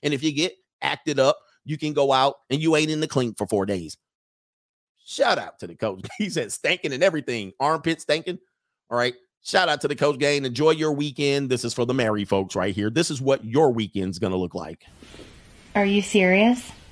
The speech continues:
Speaker 2: I, I, I had a chili dog for lunch, okay? I'm a little bloated.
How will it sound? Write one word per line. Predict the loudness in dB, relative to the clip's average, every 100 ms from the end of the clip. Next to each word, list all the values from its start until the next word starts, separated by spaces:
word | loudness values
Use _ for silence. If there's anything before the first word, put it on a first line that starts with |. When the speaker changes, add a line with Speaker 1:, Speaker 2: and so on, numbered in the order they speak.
| -20 -20 -20 -20 -20 -20 -20 -20 -20 -20 -20 -6 2
Speaker 2:
I, | 2 2 -6 -12 0
I, | 2 4
I | 4
had | 4 6
a | 6
chili | 4 4 6
dog | 4 2 0
for | -2 0
lunch, | 0 -2 -2 -4 -4 -4
okay? | 2 2 2 -4 -6 2
I'm | 6
a | 8
little | 6 6
bloated. | 6 6 4 0